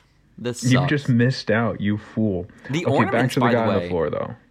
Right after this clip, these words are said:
Speaker 1: are, are quite cheap at Target. They're three dollars for the most part, aside from, well, the five dollar ones. But m-, majority, three dollars.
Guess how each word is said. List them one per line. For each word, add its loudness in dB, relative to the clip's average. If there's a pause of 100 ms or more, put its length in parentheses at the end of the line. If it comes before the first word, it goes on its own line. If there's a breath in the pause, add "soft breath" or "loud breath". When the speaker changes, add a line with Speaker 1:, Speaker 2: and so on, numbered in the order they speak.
(140)
Speaker 1:
are, 0
are 0
quite -4
cheap -8
at -10
Target. -8
They're -10
three -8
dollars -8
for -6
the -6
most -8
part, -10
aside -6
from, -10 (140)
well, -8
the -14
five -8
dollar -14
ones. -16 (240)
But -4
m-, -6
majority, -2
three -8
dollars. -10